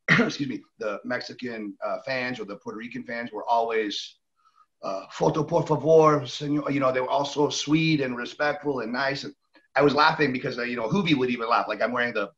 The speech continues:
payaso paint and people are handing me the babies. Like, "Here, take a photo with my baby." <laughs> You know? I'm like, "Me? This is my comida? No, no comida," you know? And just having fun, just being silly, you know? And, and so the fans were always,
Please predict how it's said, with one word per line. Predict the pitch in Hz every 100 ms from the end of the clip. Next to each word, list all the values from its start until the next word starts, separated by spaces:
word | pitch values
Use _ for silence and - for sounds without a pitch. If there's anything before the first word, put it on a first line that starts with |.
| -
payaso | 113 110 - 113 110 -
paint | 127 127 127
and | 143 139 _ _ _ _ -
people | 139 131
are | 113 - _
handing | - 160 170
me | 165
the | 151
babies. | 156 190 160 143
Like, | 131
"Here, | 175 208
take | 208
a | 185
photo | 202 214 202
with | 190
my | 190
baby." | 208 214 208 196 - - -
<laughs> | -
You | 269 - 233 - 214 214
know? | - 139 - - -
I'm | 156
like, | 151 - _ _
"Me? | 127 185 254
This | 175 147
is | 143
my | 135
comida? | - 147 170 262 233 185
No, | 160 220 185
no | 214 262 226
comida," | 202 202 202 175 120 -
you | 147
know? | 127 127 139 - _ _ _ _ _ -
And | 110 123
just | 143
having | 147 139 135
fun, | 123 143 135 135
just | 135
being | 143 131
silly, | - 139 131 131
you | 123
know? | 120 120 117
And, | 101 _ _ _ _ -
and | 113 110
so | 127
the |
fans | 127 151 143 135
were | 117
always, | 120 123 123 120 -